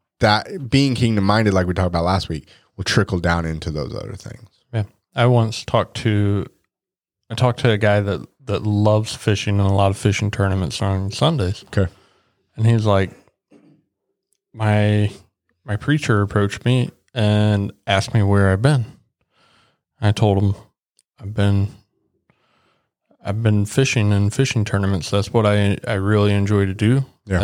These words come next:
Speaker 2: And it's my day. I can do that." And his preacher told him he needed to get his priorities straight.
Speaker 1: Okay.
Speaker 2: And I challenged my buddy.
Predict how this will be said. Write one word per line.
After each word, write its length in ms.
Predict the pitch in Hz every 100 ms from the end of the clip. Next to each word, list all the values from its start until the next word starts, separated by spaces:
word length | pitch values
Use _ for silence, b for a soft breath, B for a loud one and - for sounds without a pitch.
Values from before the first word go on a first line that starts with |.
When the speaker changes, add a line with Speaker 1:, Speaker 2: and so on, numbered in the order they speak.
| 98
Speaker 2:
And 220 | 95 98
it's 160 | - -
my 100 | 104
day. 300 | 104 104 101
I 40 |
can 160 | 95 90
do 200 | 101 117
that." 320 | 113 120 - _ _ _ _ _ _ _ _ _
And 600 | 107 104 107 107 107 101 - _ _ _ _ _ _ _ _
his 240 | 113 120
preacher 360 | - 160 165 107
told 220 | - 110
him 100 | 107
he 60 | 104
needed 400 | 107 131 151 147
to 60 |
get 260 | 131 110 95
his 240 | 107 104
priorities 920 | - - 104 95 101 101 98 101 - - _ -
straight. 720 | - - - 98 - - - - - _ _ _ _ _ _ B B B B B 87
Speaker 1:
Okay. 300 | - 135 135 - _ _ _ _ _
Speaker 2:
And 540 | 120 110 107 107 104 101 - -
I 180 | 131
challenged 840 | 180 - 113 110 110 110 113 - - _ _ _
my 300 | - 110 107
buddy. 380 | 110 107 110